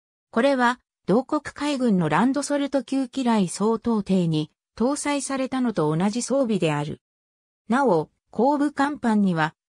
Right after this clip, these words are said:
ヘリコプター甲板が設置され、船体内には、小型のヘリコプターを収容できる、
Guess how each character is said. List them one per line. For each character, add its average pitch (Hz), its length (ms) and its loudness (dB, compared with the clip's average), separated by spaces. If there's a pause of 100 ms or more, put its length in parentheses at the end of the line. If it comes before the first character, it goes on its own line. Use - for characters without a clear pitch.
ヘ 196 120 2
リ 294 120 0
コ 330 180 -4
プ - 140 -20
タ 262 160 2
ー 247 40 -4
甲 269 220 -4
板 208 320 0
が 165 140 -2
設 - 340 -4
置 - 80 -10
さ 190 160 -2
れ、 170 240 -4 (220)
船 294 280 -2
体 269 280 -2
内 220 220 4
に 180 120 4
は、 165 220 0 (180)
小 175 160 -2
型 277 260 -2
の 285 120 -2
ヘ 254 180 -2
リ 277 100 -2
コ 320 160 -4
プ - 140 -14
タ 208 240 2
ー 175 40 2
を 160 80 0
収 202 220 0
容 220 200 2
で 226 100 2
き 208 160 -2
る、 170 180 0